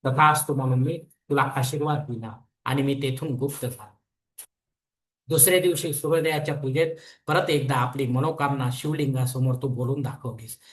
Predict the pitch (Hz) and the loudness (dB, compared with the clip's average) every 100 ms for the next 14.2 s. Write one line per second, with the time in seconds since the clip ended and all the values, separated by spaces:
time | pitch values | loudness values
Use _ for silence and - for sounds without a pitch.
0 | - - 185 196 190 147 123 - _ - | -18 -2 2 4 4 2 -2 -12 _ -6
1 | 165 185 - 131 131 139 131 127 127 123 | 0 2 2 -2 -2 -2 0 2 2 0
2 | 127 123 151 175 - _ 117 123 151 147 | -4 -8 -6 -8 -12 _ -6 -4 -4 -6
3 | 131 120 113 110 - _ _ 160 196 196 | -8 -8 -10 -12 -16 _ _ 0 2 0
4 | - - - 143 - 135 131 135 127 123 | -8 -14 -14 -12 -4 -4 -2 -2 -2 -2
5 | 123 123 160 160 - - _ _ _ _ | 0 4 4 2 -2 -12 _ _ _ _
6 | _ _ - - _ _ _ _ _ _ | _ _ -12 -12 _ _ _ _ _ _
7 | _ _ _ _ _ _ _ _ _ _ | _ _ _ _ _ _ _ _ _ _
8 | _ _ _ _ _ _ _ _ _ _ | _ _ _ _ _ _ _ _ _ _
9 | _ _ _ _ _ _ _ _ _ _ | _ _ _ _ _ _ _ _ _ _
10 | _ - 135 143 170 180 - 156 143 139 | _ 0 6 6 6 4 0 0 0 2
11 | 131 123 123 135 151 - 180 180 165 123 | 2 0 0 -4 -4 -2 0 0 0 -2
12 | 123 127 - 135 120 123 117 120 127 127 | -4 -6 -6 -4 -2 -2 -2 0 2 2
13 | 151 139 131 127 127 120 - 131 143 127 | 0 0 2 0 0 -2 0 -2 0 0
14 | 123 123 | 2 2